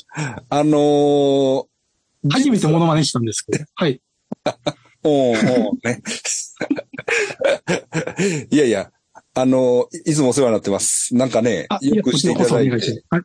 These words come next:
Speaker 1: ええ。
Speaker 2: はい。
Speaker 1: あの、水筒をね、送っていただいて、この前も。
Speaker 2: はい。
Speaker 1: はい。あの、あれにだし汁を入れて。
Speaker 2: はい。
Speaker 1: ええ、持ち歩いて、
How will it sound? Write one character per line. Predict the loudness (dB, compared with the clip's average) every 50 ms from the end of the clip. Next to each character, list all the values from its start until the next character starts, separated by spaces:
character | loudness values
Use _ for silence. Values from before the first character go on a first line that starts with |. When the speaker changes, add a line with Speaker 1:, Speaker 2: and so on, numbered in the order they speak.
| _
Speaker 1:
え | -4 -4
え。 | -4 -4
Speaker 2:
は | _ -4 -4 -4 _ -2 -2
い。 | -2 -4 _
Speaker 1:
あ | -4 -2
の、 | 0 0 0
水 | 0 0 0 0 -2 0
筒 | 0 2
を | 2 4 2
ね、 | 0 0 -2 -6 -8 -6
送 | -6 -4 -2 -4
っ |
て | -2 -2
い | 0 0
た | 0 0
だ | 0 0
い | -2 -2
て、 | -4 -4
こ | -4 -4
の | -4
前 | -2 -4 -4 -4
も。 | -6 -8 -10 _ _ _ _ _ _ _ _ _ _
Speaker 2:
は | -2 -2
い。 | -2 -2 -4 _ _ _ _ _ _ -4
Speaker 1:
は | -4 -4 -4
い。 | -4 -6
あ | -4 -2 0
の、 | 0 0 0 0
あ | 0 0
れ | 0 0
に | 0 0 0
だ | 0 0 0
し | 0 -2 -2 0
汁 | 0 0 2 2
を | 2 2
入 | 2 2
れ | 0 -2 -4
て。 | _ -4 -6 -6 -6 -10 _ _ _ _ _ _ _ _ _ _ _ _ _ _ _
Speaker 2:
は | -2 0
い。 | 0 -2 -6 _ _ -2
Speaker 1:
え | -2 0 0 0 0 0 0 0 0 0 0 -2
え、 | -2 -6 -10 -16 _ _ _ _ _ _ _
持 | -6 -2 0 0 0
ち | 0 0 0
歩 | 0 0
い | -2
て、 | 0 -2 -2 -2 -4 -6